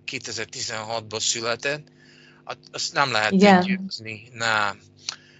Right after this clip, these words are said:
Speaker 1: Mert én, én
Speaker 2: Mhm.
Speaker 1: voltam legtöbbet a, a, a, a kislánya. Úgyhogy,
Speaker 2: Mhm.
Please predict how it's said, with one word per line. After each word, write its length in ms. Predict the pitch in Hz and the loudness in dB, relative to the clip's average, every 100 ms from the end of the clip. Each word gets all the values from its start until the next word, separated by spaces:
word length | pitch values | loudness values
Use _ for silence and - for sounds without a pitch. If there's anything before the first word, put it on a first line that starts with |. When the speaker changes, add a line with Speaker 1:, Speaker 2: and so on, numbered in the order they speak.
| - _ | -20 _
Speaker 1:
Mert 280 | 123 120 120 | -2 0 0
én, 260 | - 147 147 | 0 0 0
én 180 | 151 202 | 2 6
Speaker 2:
Mhm. 100 | 214 | 6
Speaker 1:
voltam 360 | - 220 127 | 4 -2 -2
legtöbbet 600 | 131 135 - 113 107 104 | -2 -2 -4 -8 -6 -6
a, 340 | 113 107 107 110 | -6 -6 -8 -12
a, 220 | 110 113 | -10 -12
a, 200 | 113 113 | -12 -12
a 20 | 117 | -14
kislánya. 920 | - 123 - 110 98 98 98 101 98 - - - - - - - | -6 -2 -2 -2 -4 -6 -10 -12 -14 -20 -20 -20 -20 -18 -20 -18
Úgyhogy, 520 | - 113 123 110 - - - _ - | -8 -4 -2 -2 -4 -6 -18 _ 2
Speaker 2:
Mhm. 240 | 185 | 4